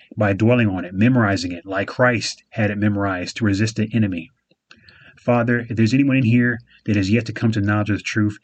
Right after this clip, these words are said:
has yet to believe Jesus Christ, they have not yet saved, I pray, Father, they come to realize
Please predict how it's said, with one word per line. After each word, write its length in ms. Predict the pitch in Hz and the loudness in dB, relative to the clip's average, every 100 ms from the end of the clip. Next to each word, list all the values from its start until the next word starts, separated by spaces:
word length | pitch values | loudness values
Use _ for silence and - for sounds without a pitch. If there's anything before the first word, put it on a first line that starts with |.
| - - | -20 -4
has 240 | 113 95 | -2 2
yet 160 | 117 123 | 0 0
to 80 | 104 | -2
believe 400 | 107 110 110 98 | 2 4 2 0
Jesus 240 | 95 92 | -4 -6
Christ, 480 | - 98 98 - - _ | -8 -6 -6 -8 -12 _
they 220 | 110 107 | -2 2
have 80 | 113 | 4
not 240 | 117 120 | 4 2
yet 220 | 113 110 107 | 0 -2 -2
saved, 420 | - 110 107 107 - _ - | 0 2 2 0 -8 _ -4
I 80 | 117 | -4
pray, 260 | 117 143 | 0 0
Father, 320 | 117 123 117 | 0 0 2
they 140 | 113 120 | 2 0
come 160 | 135 | 0
to 80 | 117 | 2
realize 500 | 113 120 104 95 - | 2 2 0 -2 -8